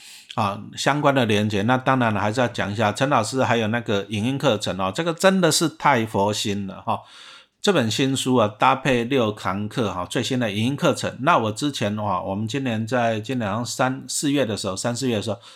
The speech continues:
陈老师有推出了啊，十二堂课的金融股啊，影音课程，那后面又加送了两堂课的啊，资产配置。诶，所以你看看这样通通加起来是几堂课啊？二十堂课，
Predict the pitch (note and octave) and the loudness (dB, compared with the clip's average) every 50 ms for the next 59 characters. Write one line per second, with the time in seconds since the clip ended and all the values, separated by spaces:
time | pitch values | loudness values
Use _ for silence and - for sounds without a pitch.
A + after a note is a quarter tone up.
0 | - _ - - C3 C3+ C3 A2 A2 - C3+ B2+ A2 - - - B2 A2 A2 G#2+ | -20 _ -4 -2 0 0 0 0 0 0 0 0 0 -2 -2 -2 -2 -2 -2 -2
1 | - - A#2 A2+ G#2+ G#2+ G2+ G2 G2+ G#2 G#2 G2 - - - A#2+ A2+ B2+ C3 B2+ | -4 -2 -2 0 0 0 0 0 -2 -2 -4 -4 -4 -4 -2 0 2 2 2 0
2 | - G#2+ G2+ G#2+ A#2 A#2+ G#2 G2 F#2 - - G#2+ G#2+ G#2 G#2 G#2+ G#2 G2+ F#2 - | 0 -2 -4 -2 -2 -2 -2 -2 -4 -4 -4 -2 -2 -2 -2 -4 -6 -8 -10 -12
3 | - _ _ - - - _ _ _ _ - G#2 F#2+ F#2+ - - G#2+ G2+ A2+ B2 | -14 _ _ -20 -20 -20 _ _ _ _ -6 -4 -4 -4 -4 -4 -2 -2 0 0
4 | A#2+ D#3 B2+ A2 - - G2 F2 G2 A2 B2+ B2+ D3+ D3 C3+ C#3 C3+ C3+ C3 B2+ | 2 2 2 0 0 -2 -4 -4 -2 -2 0 2 2 2 2 2 2 2 2 0
5 | B2 - C3+ B2 B2+ B2+ - - F3 C3 A#2 G#2+ G2+ G2 F#2 F#2 F#2+ F2 E2 F2+ | 2 2 4 4 4 2 2 2 2 2 2 0 -2 -4 -4 -4 -4 -6 -6 -8
6 | E2 - F2 E2+ F2+ G2+ G#2+ - - - B2+ A2+ G2+ - - F#2 E2+ - - _ | -8 -8 -8 -6 -6 -8 -8 -4 -2 0 0 0 -2 -4 -6 -10 -10 -10 -12 _
7 | _ _ _ _ _ _ _ _ _ _ _ _ _ _ _ _ _ - - - | _ _ _ _ _ _ _ _ _ _ _ _ _ _ _ _ _ -14 -14 -14
8 | - - - - _ - A#2+ A#2+ A#2 - F3 D3 C#3+ A2+ G#2 C#3+ B2 A2 A2+ A#2+ | -16 -20 -20 -20 _ -2 0 0 0 0 2 2 2 2 4 2 0 2 0 -4
9 | G2+ - - _ _ _ _ _ - - _ _ D3 C3+ - - - - - F3 | -6 -6 -10 _ _ _ _ _ -20 -20 _ _ 2 2 2 -2 -8 -2 2 2
10 | F#3 F3+ D3+ B2+ A#2 E3 D3+ C#3+ C#3 C3 B2 D3 D#3+ D3 C3 - D#3 C#3+ C#3 C#3+ | 2 4 2 2 2 2 4 4 4 4 4 4 4 4 4 4 4 6 6 4
11 | C#3+ C3 - C3+ C3 - A#2 G2 G2 - A#2+ G#2+ - G2 F#2 F#2+ F#2 G2+ G2 A#2+ | 4 4 4 4 4 4 2 0 0 0 -4 -4 -4 -6 -4 -4 -4 -2 -2 -2
12 | F#2+ E2+ E2+ - - D#3+ D3 B2+ G#2+ G2 - - - - F2+ F#2 F#2+ F#2 - G2 | -2 -2 -4 -2 2 4 4 6 4 2 -2 -4 -4 -4 -6 -6 -8 -8 -6 -6
13 | E2+ E2+ F2 F#2 F#2 - F#2+ F2+ - | -6 -6 -8 -6 -4 -4 -4 -4 -8